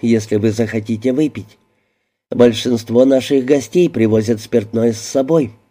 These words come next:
Мы не продаем алкогольные напитки. Наверное, вы захотите завтра утром принять участие в прогулке верхом.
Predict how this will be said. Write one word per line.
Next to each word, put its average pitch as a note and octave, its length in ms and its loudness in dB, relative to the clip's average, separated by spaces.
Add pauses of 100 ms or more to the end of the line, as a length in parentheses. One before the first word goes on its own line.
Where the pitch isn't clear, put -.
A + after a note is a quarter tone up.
(380)
Мы A2 220 2
не A2 120 2
продаем C#3 640 2
алкогольные G#2+ 680 0
напитки. B2+ 580 -4 (920)
Наверное, A#2+ 800 4
вы C3 200 6
захотите C3+ 760 -2
завтра A#2 520 0
утром B2+ 460 -2 (140)
принять A2+ 400 0
участие A2+ 560 -2
в - 20 -8
прогулке A2 540 -2
верхом. B2+ 520 0